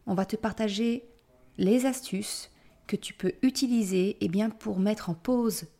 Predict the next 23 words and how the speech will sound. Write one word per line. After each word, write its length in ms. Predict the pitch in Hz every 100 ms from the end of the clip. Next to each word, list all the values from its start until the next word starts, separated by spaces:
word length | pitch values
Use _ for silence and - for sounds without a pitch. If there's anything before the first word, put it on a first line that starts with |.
| _ _
ton 200 | 233 240
stress, 720 | 233 - 147 165 190 - - - - _ _ _ -
ton 240 | 214 208
anxiété. 580 | 208 - 202 - - - _ - _
Audrey, 460 | 247 254 196 196 -
elle 140 | 196 180
va 140 | 185
vraiment 340 | 185 196 208
te 300 | 214 - 165 160 -
décomplexer 1000 | 170 165 294 294 285 - 208 - - 175 - _
par 160 | 196 196
rapport 380 | 185 220 180
au 60 | 185
dessin. 460 | 165 180 - - - - - -
Elle 160 | 180 175
va 120 | 175
t'expliquer 680 | 170 208 - 214 - 208 208 - - - _ _ _ -
tous 140 | 349
les 120 | 359
bénéfices 580 | 220 214 180 190 - -
que 100 | 160
tu 160 | - 165
peux 180 | 180